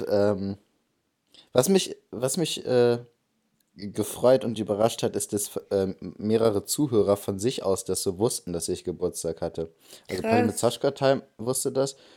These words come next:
Speaker 1: Und dann gab's noch ein paar andere, die mich so gefragt, also die mich schon so ein, zwei Tage vorher gefragt haben, irgendwie, ob ich aufgeregt bin oder sowas so mäßig.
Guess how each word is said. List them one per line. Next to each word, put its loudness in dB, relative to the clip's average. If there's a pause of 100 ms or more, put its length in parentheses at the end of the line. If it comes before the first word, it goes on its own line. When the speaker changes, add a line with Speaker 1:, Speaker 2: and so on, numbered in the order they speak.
(120)
Speaker 1:
Und -8
dann 2
gab's 2
noch 0
ein -6
paar 0
andere, 0
die -4
mich -4
so -2
gefragt, 0
also -4
die -4
mich -2
schon -2
so 2
ein, 0
zwei -2
Tage 0
vorher 4
gefragt 2
haben, 4
irgendwie, -2
ob 0
ich -8
aufgeregt 2
bin 0
oder 0
sowas 2
so -2 (340)
mäßig. 0